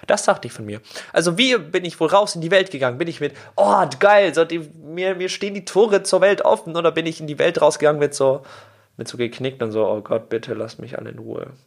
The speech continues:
Ja, so eher das Zweite, weil ich natürlich dadurch immer abgelehnt wurde.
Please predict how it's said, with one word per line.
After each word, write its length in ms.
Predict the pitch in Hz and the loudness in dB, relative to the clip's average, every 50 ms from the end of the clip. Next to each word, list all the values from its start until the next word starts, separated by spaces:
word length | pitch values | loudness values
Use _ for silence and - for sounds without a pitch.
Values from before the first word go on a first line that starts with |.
| _ _ _ - | _ _ _ -4
Ja, 100 | 123 120 | -2 0
so 80 | 120 135 | 0 2
eher 220 | - 139 139 139 | 2 4 4 4
das 200 | 135 131 - - | 4 2 -2 -6
Zweite, 580 | - - - 160 180 190 185 - 123 107 104 - - - | -2 2 4 4 4 4 0 -2 -6 -6 -6 -8 -12 -12
weil 140 | - 110 113 | -8 -6 -6
ich 80 | 113 117 | -4 -4
natürlich 340 | 123 113 - 143 131 123 - | -6 -4 -4 -4 -2 2 4
dadurch 300 | 127 127 127 147 139 - | 4 4 4 2 -2 -2
immer 180 | 135 131 - | -2 -2 -2
abgelehnt 640 | 131 - - _ - 175 156 127 120 117 107 107 - | -2 -4 -4 _ -4 -2 0 0 -2 -2 -4 -8 -8
wurde. 360 | - 110 104 104 110 104 104 | -6 -4 -4 -2 -4 -4 -6